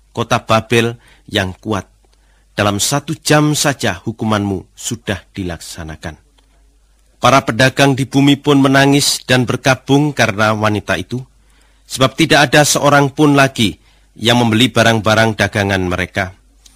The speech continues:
Tidak ada yang membeli emas, perak, permata, dan mutiara mereka, juga kain lenan, kain ungu, sutra, dan kain merah tua, segala macam kayu yang jarang didapati, barang-barang dari gading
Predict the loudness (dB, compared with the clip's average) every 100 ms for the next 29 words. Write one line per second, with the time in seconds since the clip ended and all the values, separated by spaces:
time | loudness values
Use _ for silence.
0 | _ _ _ -2 2 2 2 4 4 4
1 | 0 -10 _ _ 0 2 2 2 2 2
2 | 0 0 0 0 0 0 2 -2 -4 -2
3 | -2 -2 -2 -2 -2 -2 -2 -4 -4 -2
4 | 0 -2 -4 -6 -6 -8 -10 _ _ _
5 | -8 -4 -2 0 0 2 0 2 0 -2
6 | -6 -2 -2 -2 -4 -2 -2 -4 -4 -6
7 | -4 -2 -2 -4 -6 -4 -4 -2 -2 -2
8 | -2 -2 -4 _ -6 -2 -2 -2 -12 _
9 | _ _ -8 0 2 2 0 0 -4 -2
10 | -2 0 -2 -2 -2 -6 _ -4 0 0
11 | 0 -4 -6 -6 -4 -6 -6 -10 -10 _
12 | _ _ _ -2 0 0 0 0 2 0
13 | -2 -2 -2 -2 -2 -2 -2 -2